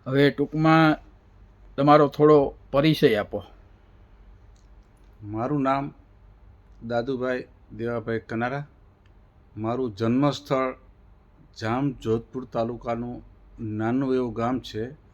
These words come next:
Speaker 2: લલોઈ, કે જે આજની તારીખમાં પણ ત્યાં સરકારી એસ ટી બસની સુવિધા ઉપલબ્ધ થઈ નથી. આટલું પછાત ગામ છે.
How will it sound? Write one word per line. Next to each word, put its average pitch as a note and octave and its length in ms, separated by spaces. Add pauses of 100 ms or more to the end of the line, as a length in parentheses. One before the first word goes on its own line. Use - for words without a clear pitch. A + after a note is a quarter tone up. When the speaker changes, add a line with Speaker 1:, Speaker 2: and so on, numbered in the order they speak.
(120)
Speaker 2:
લલોઈ, A2+ 720 (760)
કે B2 140
જે C#3+ 400 (720)
આજની C3 400
તારીખમાં D#3+ 580
પણ D#3 160
ત્યાં C#3 400 (580)
સરકારી C#3 840 (300)
એસ C3+ 240
ટી D3+ 80
બસની C3+ 360
સુવિધા B2 400
ઉપલબ્ધ B2 420
થઈ A2 220
નથી. A2 360 (380)
આટલું C3+ 420 (320)
પછાત D3 400
ગામ A2 240
છે. C#3+ 340